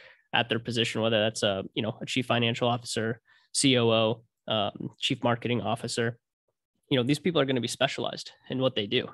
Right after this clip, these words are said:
and hopefully make higher level decisions than you could, uh, within that position,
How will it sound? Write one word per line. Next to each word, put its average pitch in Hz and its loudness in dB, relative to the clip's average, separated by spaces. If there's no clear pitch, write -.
and 117 -4
hopefully 175 2
make 127 2
higher 139 2
level 123 -2
decisions 131 -2
than 107 -4
you 123 -4
could, 180 0
uh, 113 4
within 131 -4
that - 0
position, 160 0